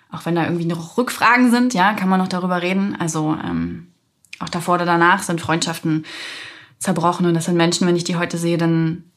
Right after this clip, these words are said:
dann sage ich trotzdem Hallo und, ähm, mit vielen spreche ich auch noch, "Mensch, wie geht's dir? Was ist so los?" Oder man guckt mal, äh, online vorbei oder sowas. Ihr wisst, was ich meine. Also da ist einfach keine böse Stimmung. In diesem Fall war das nicht möglich und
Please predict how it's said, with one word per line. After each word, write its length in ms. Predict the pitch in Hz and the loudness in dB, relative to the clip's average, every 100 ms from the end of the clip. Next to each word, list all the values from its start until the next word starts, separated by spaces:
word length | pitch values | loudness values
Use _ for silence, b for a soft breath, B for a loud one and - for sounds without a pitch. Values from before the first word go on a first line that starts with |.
| _ | _
dann 140 | 190 170 | -4 -2
sage 180 | 170 | -2
ich 80 | 185 | -4
trotzdem 420 | - 226 - 208 | -4 -4 -2 0
Hallo 220 | 202 190 214 | 2 2 2
und, 560 | 180 156 165 165 160 | 0 0 0 0 -2
ähm, 640 | - 165 165 165 165 - - | -4 -2 -2 -2 -4 -4 -4
mit 140 | 170 | -4
vielen 320 | - 208 196 | 0 2 4
spreche 260 | 190 - 220 | 2 -2 -4
ich 120 | - | -2
auch 40 | 196 | 0
noch, 80 | |
"Mensch, 200 | 185 196 | 0 0
wie 80 | 202 | -2
geht's 200 | 190 226 | -2 -2
dir? 140 | - 170 | -2 -4
Was 140 | 170 | -4
ist 100 | 185 | -4
so 80 | 180 | 0
los?" 360 | 185 233 220 | 2 4 2
Oder 280 | - 160 160 B B B B B B B | 0 0 0 B B B B B B B
man 80 | 185 | -4
guckt 220 | 180 214 | -2 -2
mal, 580 | 208 190 190 190 185 190 - - | 2 4 4 4 2 -2 -8 -8
äh, 200 | 190 185 | -4 0
online 380 | 220 262 240 214 | 4 6 6 4
vorbei 420 | 208 190 185 185 | 2 4 4 4
oder 140 | 180 175 | 2 0
sowas. 360 | 175 175 175 | 0 -2 -4
Ihr 120 | 180 | -4
wisst, 160 | 185 196 | -4 -2
was 100 | 190 | -4
ich 80 | 180 | 0
meine. 240 | 190 202 | 2 4
Also 140 | 185 180 | 2 2
da 160 | 175 | -2
ist 80 | 180 | -2
einfach 280 | 170 180 180 | -4 -4 -4
keine 280 | - 180 180 | -2 0 0
böse 240 | 185 180 | -2 -4
Stimmung. 440 | 175 208 170 165 - B B B B B B B | -2 -2 -2 -4 -8 B B B B B B B
In 120 | 190 | 0
diesem 260 | 233 254 | 2 2
Fall 600 | 240 220 208 208 208 214 - | 2 4 4 4 2 -2 -6
war 180 | 180 185 | 2 2
das 160 | 202 202 | 2 2
nicht 280 | 214 214 | 0 2
möglich 540 | 202 208 208 175 160 - | 2 2 2 0 -2 -2
und 380 | 170 170 170 | 0 0 -4